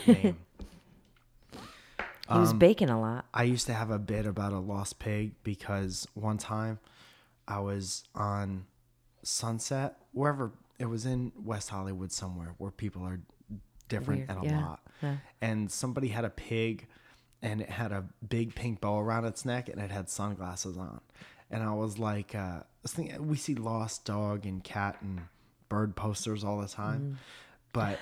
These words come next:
Speaker 2: if you had a lost pig poster, like, if that guy lost his pig and was like, "Hey, if anyone sees a pig, uh, bow,
Speaker 1: Yeah, if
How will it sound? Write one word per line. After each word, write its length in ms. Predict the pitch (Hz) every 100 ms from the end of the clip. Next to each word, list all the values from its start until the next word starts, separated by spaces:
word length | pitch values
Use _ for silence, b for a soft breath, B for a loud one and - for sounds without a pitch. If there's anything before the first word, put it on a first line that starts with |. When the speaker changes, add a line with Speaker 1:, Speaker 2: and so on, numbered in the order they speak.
| -
Speaker 2:
if 100 | 104
you 60 | 135
had 80 | 139
a 40 |
lost 540 | 113 110 110 110 - -
pig 400 | 113 113 123 123 -
poster, 640 | - 131 - 151 160 170 - b b b b b _ -
like, 240 | 135 131
if 100 | 123
that 220 | 127 127 -
guy 160 | 143
lost 320 | 135 127 127
his 140 | 117 -
pig 480 | - 123 135 151 - _ _ _ _ _
and 140 | 123 117
was 120 | 110
like, 140 | 101
"Hey, 360 | - 175 170 160
if 200 | - -
anyone 540 | 160 180 175 175 165
sees 320 | - - 160 139
a 60 |
pig, 520 | - 151 156 151 147 - b b b b -
uh, 260 | 110 101
bow, 600 | 95 98 135 143 151 151 - _
Speaker 1:
Yeah, 220 | - 170 160 165
if 80 | -